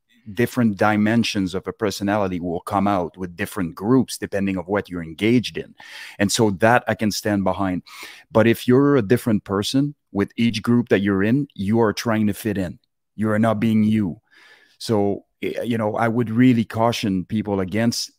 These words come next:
trying to cater who they are to satisfy the, the group, so to speak, and, and, and really embrace having the ability to develop the tools necessary so that you can self-express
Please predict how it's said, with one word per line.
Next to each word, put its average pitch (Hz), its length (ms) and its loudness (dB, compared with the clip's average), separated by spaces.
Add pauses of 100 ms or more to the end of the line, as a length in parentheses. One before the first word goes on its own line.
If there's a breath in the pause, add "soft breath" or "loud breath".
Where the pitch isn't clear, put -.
trying 120 320 0
to 123 80 2
cater 104 680 -4
who 123 200 -4
they 131 160 4
are 104 320 0
to 104 480 -4
satisfy 110 680 0
the, 98 280 -2
the 107 80 -4
group, 98 520 0
so 101 260 -4
to 95 80 -4
speak, - 540 -8
and, 95 180 -2
and, 101 220 -2
and 101 260 -2
really 120 520 4
embrace 107 760 -2
having 135 540 -2
the 117 160 2
ability 107 440 0
to - 140 -6
develop 117 560 0
the 104 120 0
tools 110 500 0
necessary 110 600 -2
so 101 140 -6
that 95 180 -2
you 104 60 -4
can 101 180 -2
self-express - 760 -4